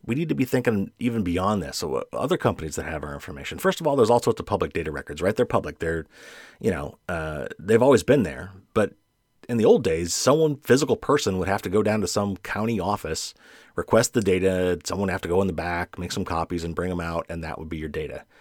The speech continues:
That's not true anymore. You can get all this data online. I can go on, online right now and find out, uh, how, not how, <laughs> when, and all my neighbors voted in elections since forever. I can find out if they voted in primaries, or find,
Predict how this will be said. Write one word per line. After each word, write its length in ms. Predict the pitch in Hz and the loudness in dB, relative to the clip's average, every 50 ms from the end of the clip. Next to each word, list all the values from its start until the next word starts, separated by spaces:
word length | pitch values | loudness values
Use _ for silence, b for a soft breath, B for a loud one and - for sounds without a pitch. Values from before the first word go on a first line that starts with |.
| b b b | b b b
That's 140 | 165 - | -4 -2
not 100 | - - | -2 -2
true 140 | - - 185 | -2 0 0
anymore. 260 | 208 - - - - | 0 0 -2 -4 -4
You 100 | - 107 | -6 -8
can 120 | 127 - 113 | -8 -6 -2
get 120 | - 95 | 0 2
all 80 | 98 107 | 4 6
this 140 | 117 110 - | 4 4 4
data 200 | - 98 113 123 | 2 2 4 4
online. 380 | 127 117 110 76 - - - | 4 2 0 -2 -4 -6 -6
I 60 | - | -8
can 140 | 107 - 110 | -4 -4 -2
go 140 | 90 101 101 | 0 0 0
on, 300 | 104 101 95 90 87 87 _ _ - | 0 0 -2 -4 -8 -10 _ _ -6
online 340 | - 107 110 107 107 110 104 | -4 -4 -2 -2 -2 0 2
right 200 | 98 110 117 98 | 2 2 2 2
now 240 | 98 104 110 92 87 | 0 -2 -2 -2 -4
and 120 | 90 90 | -6 -6
find 260 | - - 98 98 98 | -4 -2 -2 0 0
out, 260 | 95 95 92 90 - _ b b b b b b b b b b b b b b _ - | 0 0 0 -2 -4 _ b b b b b b b b b b b b b b _ -10
uh, 360 | - 85 82 80 80 80 - - _ _ _ _ _ _ - - - - - _ _ _ _ - - - - - - - | -8 -6 -4 -4 -4 -4 -6 -8 _ _ _ _ _ _ -18 -16 -16 -16 -16 _ _ _ _ -8 -6 -6 -6 -8 -8 -4
how, 420 | - - 135 143 143 139 131 - - | 0 4 6 6 6 6 4 0 -2
not 260 | - 95 104 107 98 | -4 -2 -2 -2 -2
how, 340 | - - 101 71 69 76 82 - - - - 87 | -2 -4 -4 -4 -4 -6 -8 -8 -10 -8 -6 -4
<laughs> 220 | - - - - | -2 -2 -4 -4
when, 680 | - 95 87 82 95 143 165 117 90 85 95 107 113 - | -6 -8 -6 0 4 4 4 4 4 2 -2 -4 -4 -6
and 200 | - 90 87 - _ _ - - | -8 -10 -10 -12 _ _ -2 2
all 240 | 101 107 117 120 | 6 8 8 8
my 240 | 120 113 110 113 113 | 8 6 6 4 4
neighbors 440 | 110 101 95 95 90 95 95 92 90 | 4 4 2 2 2 2 2 0 0
voted 440 | 87 98 95 95 92 87 85 85 - - | 2 2 2 2 0 -2 -4 -6 -12 -12
in 320 | - 87 87 85 85 85 - | -10 -8 -8 -8 -8 -8 -8
elections 720 | - 85 87 82 - - 90 80 82 82 - - - - _ _ _ - - | -6 -4 -6 -4 -4 -6 -8 -6 -6 -6 -6 -8 -8 -10 _ _ _ -16 -10
since 280 | - - - 87 82 - | -8 -8 -8 -8 -8 -8
forever. 440 | - 95 - - - - - - _ B B B B B B B B B | -8 -6 -6 -6 -6 -10 -12 -14 _ B B B B B B B B B
I 80 | - - | -8 -6
can 140 | - 78 | -4 -2
find 180 | - 90 87 87 | 0 0 0 0
out 80 | 87 90 | 0 -2
if 80 | 92 | -2
they 80 | - 85 | -2 0
voted 260 | 87 92 95 98 90 | 2 4 4 4 2
in 120 | 95 92 | 0 -2
primaries, 500 | - - 107 123 120 87 76 78 78 73 | 0 0 0 0 0 -2 -2 -4 -4 -4
or 80 | 78 76 | -6 -6
find, 240 | - - 87 87 | -6 -6 -6 -6